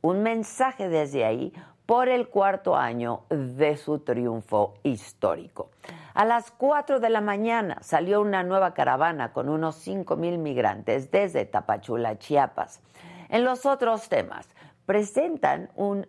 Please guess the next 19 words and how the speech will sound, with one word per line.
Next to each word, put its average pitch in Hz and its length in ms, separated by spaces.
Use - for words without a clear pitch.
scooter 226 500
eléctrico 165 880
con 151 260
tecnología 202 960
de 147 140
la 107 160
Fórmula 127 640
uno. 110 340
Muere 208 680
el 165 180
actor 165 320
y 156 60
conductor, 135 800
lamentable, 127 840
triste 151 540
noticia, 131 760
Fernando 139 840
del 107 200
Solar 107 520